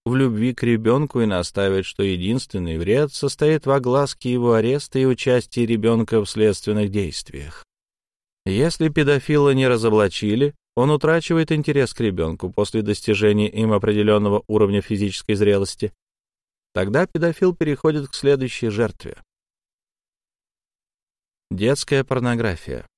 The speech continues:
Федеральный закон определяет детскую порнографию как любое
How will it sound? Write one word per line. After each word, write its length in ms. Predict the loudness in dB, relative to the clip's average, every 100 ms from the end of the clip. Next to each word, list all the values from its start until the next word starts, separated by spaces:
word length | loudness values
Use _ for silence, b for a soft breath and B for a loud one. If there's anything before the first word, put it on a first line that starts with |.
| _ _ _ _ _ _ _ _ _ _ _ -4
Федеральный 500 | 0 2 2 2 0
закон 440 | 0 -2 0 0
определяет 640 | 0 -2 0 2 2 0
детскую 440 | 0 -2 -2 -4 -2
порнографию 720 | -2 0 0 0 0 0 -4
как 260 | 0 -4 -2
любое 680 | 0 0 2 4 4 0